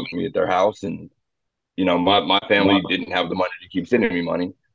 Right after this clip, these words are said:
Speaker 1: So that's how that started. And then God also moved because I would take walks and listen to music, and I found a house. And I'm talking to the lady who owns the house, and I told her where I'm working and what I'm doing. And she says,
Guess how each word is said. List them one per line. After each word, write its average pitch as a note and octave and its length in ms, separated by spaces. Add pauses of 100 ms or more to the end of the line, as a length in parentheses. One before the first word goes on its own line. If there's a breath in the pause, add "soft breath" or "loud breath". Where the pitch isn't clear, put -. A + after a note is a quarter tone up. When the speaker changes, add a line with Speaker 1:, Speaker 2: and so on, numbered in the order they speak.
(280)
Speaker 1:
So F#2 180
that's G2+ 220
how A2 140
that G#2 180
started. G2 420
And F#2+ 100
then F#2+ 120
God F#2+ 220
also G2 320
moved F#2 320
because F2+ 260
I F#2 80
would F2 160
take - 180
walks F2 280
and F#2 100
listen F2+ 180
to F2 60
music, G2+ 220
and E2 80
I D#2+ 60
found E2 280
a F2 60
house. A2 340 (380)
And F2+ 100
I'm E2+ 100
talking F#2 300
to F2 40
the F2 80
lady F2+ 240
who F2+ 140
owns F2 240
the - 140
house, E2+ 360
and E2 140
I D#2+ 100
told F2+ 200
her F2+ 100
where F2 220
I'm F#2 140
working F2 340
and F2 80
what E2+ 120
I'm D#2+ 160
doing. F#2 280
And E2+ 160
she - 140
says, G2 340